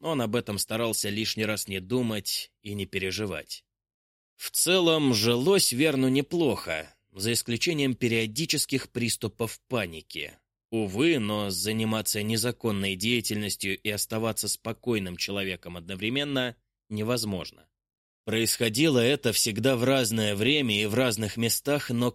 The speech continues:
каждый раз было ужасно мучительно.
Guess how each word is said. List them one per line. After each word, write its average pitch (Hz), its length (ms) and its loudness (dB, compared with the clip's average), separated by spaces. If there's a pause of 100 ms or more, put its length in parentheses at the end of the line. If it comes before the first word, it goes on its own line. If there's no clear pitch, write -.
(120)
каждый 120 480 0
раз 117 380 0
было 120 440 2
ужасно 123 600 0
мучительно. 98 800 -4